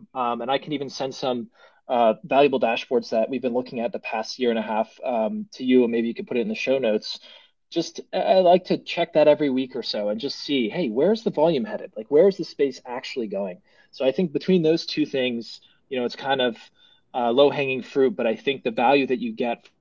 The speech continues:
from just speaking with people and really looking at the data of where the money is flowing, where the users are going, I think that's a great start to, you know, understanding, hey, what, what should I build? Um, is this going to be valuable? Those types of things.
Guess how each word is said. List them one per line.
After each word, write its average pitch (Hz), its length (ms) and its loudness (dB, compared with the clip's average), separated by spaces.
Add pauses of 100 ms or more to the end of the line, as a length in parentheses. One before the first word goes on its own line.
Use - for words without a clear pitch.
(120)
from 107 140 -10
just - 160 -8
speaking 175 320 -4
with 165 140 -6
people 160 440 2 (220)
and 123 160 -6
really 143 220 6
looking 127 280 0
at 123 100 -2
the 117 80 -2
data 120 460 2
of 123 160 -6
where 123 180 4
the 123 100 0
money 120 200 -2
is 113 100 -6
flowing, 117 340 -4
where 110 140 0
the 117 100 -4
users 110 360 -2
are 110 100 -2
going, 135 420 0 (380)
I 135 100 -4
think 135 180 -4
that's 123 180 -2
a 127 60 -2
great 120 280 -4
start 107 440 0 (120)
to, 104 340 -4 (400)
you 113 80 -4
know, 110 100 2
understanding, 113 520 -2
hey, 120 260 2
what, 110 320 0
what 143 120 0
should 135 160 2
I 127 80 6
build? 120 560 4 (380)
Um, 110 560 0
is 147 120 -4
this 135 140 -2
going 127 200 -2
to 117 40 -4
be 117 120 -4
valuable? 110 580 0
Those 123 160 -2
types - 220 -14
of 101 80 -16
things. - 400 -14